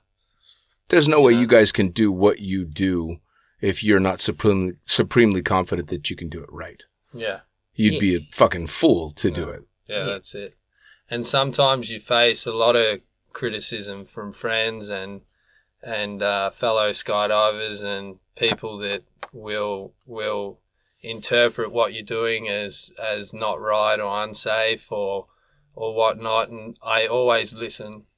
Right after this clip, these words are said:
Speaker 2: but, um,
Speaker 1: Gotta be hard to deal with, though.
Speaker 2: yeah, no, it is. It is. And, and, and it was, especially in the start, uh, because, you know, people see you starting to break through a little bit and, like, kind of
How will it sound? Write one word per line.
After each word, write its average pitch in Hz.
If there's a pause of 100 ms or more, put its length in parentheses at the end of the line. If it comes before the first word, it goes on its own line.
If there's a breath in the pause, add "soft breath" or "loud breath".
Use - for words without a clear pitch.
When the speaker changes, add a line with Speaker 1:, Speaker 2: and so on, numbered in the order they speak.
(220)
Speaker 2:
but, 113
um, 107 (260)
Speaker 1:
Gotta 110
be 101
hard 101
to 87
deal 104
with, 82
though. 82
Speaker 2:
yeah, 147
no, 143
it 131
is. 135
It 120
is. 117
And, 113
and, 123
and 120
it 117
was, 123
especially 123
in 117
the 110
start, 120 (420)
uh, 117
because, 117
you 117
know, 117 (260)
people 120
see 117
you 110 (260)
starting 113
to 110
break 113
through 120
a 107
little 117
bit 120
and, 107
like, 107
kind 113
of 104